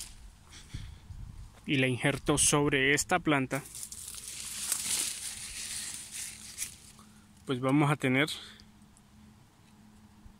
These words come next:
durazno granjarillo sobre este. ¿Por qué? Porque siempre predomina el injerto.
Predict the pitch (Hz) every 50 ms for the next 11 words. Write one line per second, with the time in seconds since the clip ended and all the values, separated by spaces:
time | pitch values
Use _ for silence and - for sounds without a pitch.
0 | - - - - - - - 143 135 135 156 147 139 143 139 139 135 147 147 151
1 | 156 147 143 139 170 165 165 165 160 135 170 160 156 151 143 151 156 175 - -
2 | 147 123 120 120 127 139 139 - - - - - - - - - - - - -
3 | - - - - - - - - - - - - - - - - - - - -
4 | - - - 156 143 - - - 170 160 135 - - - - - - - - -
5 | - - - - - 180 170 - 202 180 156 156 143 143 151 143 - 143 131 120
6 | 117 117 117 117 117 123 127 135 135 139 135 - - -